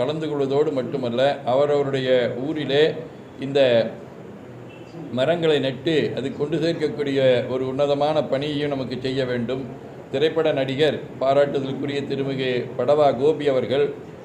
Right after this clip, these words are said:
அதேபோல உழவர் உழைப்பாளர், உழைப்பாளர் கட்சியினுடைய தலைவர், பாராட்டுதலுக்குரிய சொல்லையர் உழவர் கு செல்லமுத்து அவர்கள், இப்பொழுது நமக்கு இங்கே அமைந்திருக்கக்கூடிய நம்முடைய பேரன்பிற்குரிய காவிரி கூக்குரலுடைய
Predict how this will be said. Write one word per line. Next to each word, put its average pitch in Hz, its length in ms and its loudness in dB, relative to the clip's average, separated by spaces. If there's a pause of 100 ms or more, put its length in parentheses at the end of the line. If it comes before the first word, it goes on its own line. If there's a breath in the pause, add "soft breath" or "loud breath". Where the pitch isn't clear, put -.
(140)
அதேபோல 147 380 4 (380)
உழவர் 156 340 6
உழைப்பாளர், 151 540 4
உழைப்பாளர் 147 460 4
கட்சியினுடைய 139 580 -2 (320)
தலைவர், 139 400 2 (460)
பாராட்டுதலுக்குரிய 143 840 4 (320)
சொல்லையர் 151 420 6
உழவர் 139 320 4 (160)
கு 151 100 -4 (120)
செல்லமுத்து 147 480 0
அவர்கள், 127 300 0 (560)
இப்பொழுது 139 380 4
நமக்கு 135 280 -4
இங்கே 139 160 2 (100)
அமைந்திருக்கக்கூடிய 143 840 -2 (540)
நம்முடைய 139 340 -2
பேரன்பிற்குரிய 147 720 0 (140)
காவிரி 156 340 4
கூக்குரலுடைய 135 640 -2